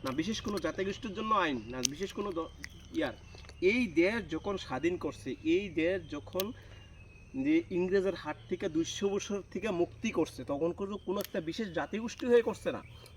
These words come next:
সমস্ত অংশের মানুষ, হিন্দু, মুসলিম, শিখ, ইসাই, সকল অংশের মানুষ মিল্লা সেরা কিন্তু এই দেশ স্বাধীন করছে, এই দেশের জন্য রক্ত দিছে, এই দেশের জন্য জীবন দিছে।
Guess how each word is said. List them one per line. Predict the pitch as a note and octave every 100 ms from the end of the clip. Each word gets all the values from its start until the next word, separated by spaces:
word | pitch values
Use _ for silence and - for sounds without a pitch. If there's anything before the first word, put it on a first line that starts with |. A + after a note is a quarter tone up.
| -
সমস্ত | - E3 A#3+ - -
অংশের | F3 F3 - A#3+
মানুষ, | F3 D#3+ F#3+ -
হিন্দু, | E3+ F3+ F#3
মুসলিম, | F3 D#3+ - F#3+ F#3+
শিখ, | - F3+ G3 -
ইসাই, | - F#3 F#3+ B2 - - - -
সকল | F#3+ A3 A#3
অংশের | F3+ E3+ - B3+ G3+
মানুষ | A2 B2 G#3 C4+ -
মিল্লা | A3 E3+ - E3+
সেরা | E3 E3
কিন্তু | D#3+ E3 A3+ - - -
এই | D#3+ E3+
দেশ | D#3+ D#3+
স্বাধীন | - C3 C#3+
করছে, | C#3+ D3+ - -
এই | D#3+ E3
দেশের | C#3 - C#3 C3+
জন্য | C#3+ D#3 G3+ - - - D3+
রক্ত | D#3 - F3
দিছে, | C#3 E3+
এই | D#3+ F3
দেশের | D#3+ C#3+ C#3
জন্য | D3 C#3+
জীবন | C3+ C#3 F3
দিছে। | D3+ -